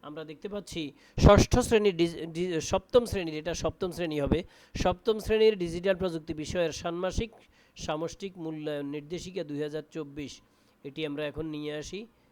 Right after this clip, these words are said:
দেখি কি হয়। এখানে দেখা যাচ্ছে তোমার বইটি দেখা যাচ্ছে,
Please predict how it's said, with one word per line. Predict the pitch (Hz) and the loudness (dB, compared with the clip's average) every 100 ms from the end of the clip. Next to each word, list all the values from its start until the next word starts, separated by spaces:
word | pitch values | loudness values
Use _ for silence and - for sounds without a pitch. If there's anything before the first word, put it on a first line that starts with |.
| _ | _
দেখি | 135 147 160 | -16 -16 -16
কি | 160 147 | -16 -14
হয়। | 135 160 196 247 _ _ _ - | -10 -8 -10 -12 _ _ _ -20
এখানে | 147 151 147 147 139 | -16 -14 -12 -14 -16
দেখা | 139 139 151 | -18 -16 -14
যাচ্ছে | 156 - 196 247 _ _ _ - | -16 -14 -14 -14 _ _ _ -12
তোমার | 147 151 147 | -8 -8 -8
বইটি | 147 180 185 202 | -6 -6 -6 -6
দেখা | 175 151 151 | -6 -6 -8
যাচ্ছে, | 151 135 - 190 | -10 -12 -12 -12